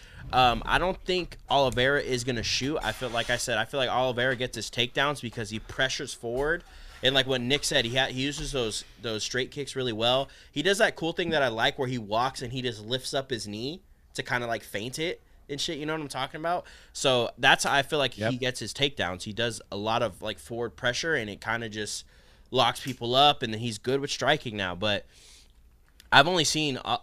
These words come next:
Speaker 1: Justin Gaethje in five round fights. I haven't seen Oliveira in a five round fight.
Speaker 2: Yeah.
Speaker 1: So longer
Speaker 2: Uh,
Speaker 1: rounds, Justin.
Speaker 2: mm-hmm. I will say, um, just, uh, I think you're right, Alex. I think, yeah, Oliveira hasn't done any, uh, five round fights. I mean, I guess Tony Ferguson,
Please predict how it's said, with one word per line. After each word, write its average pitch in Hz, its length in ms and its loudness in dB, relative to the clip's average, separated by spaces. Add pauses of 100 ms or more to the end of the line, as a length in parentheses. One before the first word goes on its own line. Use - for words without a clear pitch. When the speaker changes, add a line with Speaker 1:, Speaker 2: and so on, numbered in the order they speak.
(100)
Speaker 1:
Justin 120 380 -2
Gaethje 120 320 0
in 101 60 -4
five 104 240 0
round 95 160 -4
fights. 98 240 -4
I 117 60 -2
haven't 202 180 -4
seen 131 180 -6
Oliveira 110 420 0
in 110 60 -2
a 92 60 -6
five 95 260 -4
round 87 160 -8
fight. 101 240 -2
Speaker 2:
Yeah. 139 120 4
Speaker 1:
So 101 260 -2
longer 127 540 6
Speaker 2:
Uh, - 20 2
Speaker 1:
rounds, 139 600 -2 (320)
Justin. 113 300 -2
Speaker 2:
mm-hmm. 123 120 -6 (720)
I 117 100 4
will 131 160 4
say, 127 320 4
um, 117 400 2
just, 131 300 -6 (140)
uh, 107 400 0
I 123 100 -8
think 135 160 -4
you're 143 160 4
right, 117 160 4
Alex. 107 280 0
I 123 80 -4
think, 143 260 -2 (240)
yeah, 113 280 2
Oliveira 139 600 2
hasn't 123 360 -2
done 110 200 -2
any, 101 320 -4
uh, 90 280 -6 (680)
five 110 400 -2
round 104 200 -2
fights. 110 300 -4
I 127 40 -4
mean, 135 140 2
I 131 60 -2
guess 139 220 4
Tony 135 200 2
Ferguson, 139 520 0